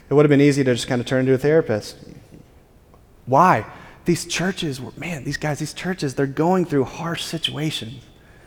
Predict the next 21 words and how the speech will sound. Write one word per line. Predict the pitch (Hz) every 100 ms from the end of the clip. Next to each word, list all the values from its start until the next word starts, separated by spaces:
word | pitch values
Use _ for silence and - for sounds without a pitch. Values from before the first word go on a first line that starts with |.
| - - _ _ _ -
You |
know, | 143
this | 139 135
isn't, | 165 156 - - - - - - _ _
um, | 123 113 113 117 - - - - -
you | 135
know, | -
mom | 147 160 170
and | 151
pop | 156 160 -
churches | 170 165 147 131 117
where | 135
everything | 156 160 160 156
i-, | 143
is, | 127 139 127 - - -
is | 147 135
designed | 147 139 147 151 151 143
to | 147 131 - - -
put | 165
out | 160 151 151
this | 143 - - - -